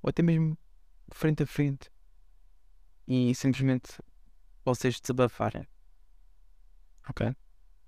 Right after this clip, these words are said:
Porque muitas das vezes, principalmente nós jovens, com problemas na nossa vida pessoal e com a nossa vida profissional,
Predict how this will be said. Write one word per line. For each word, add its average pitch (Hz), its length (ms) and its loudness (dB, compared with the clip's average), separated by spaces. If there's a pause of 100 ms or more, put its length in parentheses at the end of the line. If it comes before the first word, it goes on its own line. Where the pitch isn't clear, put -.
(1600)
Porque 127 200 0
muitas 151 280 2
das 156 100 2
vezes, 135 480 -6 (1300)
principalmente - 360 -2
nós 117 160 2
jovens, 123 500 -2 (2000)
com 127 280 2
problemas 147 800 0
na 135 200 0
nossa 127 320 0
vida 113 160 2
pessoal 113 560 0 (560)
e 113 220 0
com - 120 -6
a 127 40 2
nossa 123 280 0
vida 117 280 0 (100)
profissional, 123 800 -2